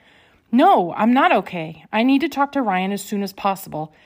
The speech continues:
I have something I need to tell him right away, I said again in an urgent tone. Did someone hurt you, Nikki? You can tell me.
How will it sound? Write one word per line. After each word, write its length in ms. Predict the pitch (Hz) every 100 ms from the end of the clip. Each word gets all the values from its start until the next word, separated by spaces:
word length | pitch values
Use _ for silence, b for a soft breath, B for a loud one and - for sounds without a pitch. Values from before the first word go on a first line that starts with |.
| b b
I 80 | 233
have 140 | 240
something 340 | 233 247 240 240
I 160 | 202
need 480 | 220 220 233 240 240
to 120 | 247
tell 240 | - 220 202
him 320 | 185 175 180
right 240 | 185 190
away, 360 | 190 170 76 - _ _ _ _ _ _ _ _ _ -
I 100 | 196
said 220 | 196 208
again 480 | 196 196 165 156 170 - 190
in 100 | 175
an 100 | 165
urgent 320 | 156 170 165
tone. 340 | 175 - 160 b b b b b
Did 180 | 226 214
someone 280 | 247 262 262
hurt 280 | 208 202 160
you, 320 | 269 330 330
Nikki? 400 | 339 339 330 339 b b b b b b b
You 120 | 262
can 140 | 320 269
tell 220 | 190 247
me. 300 | 226 208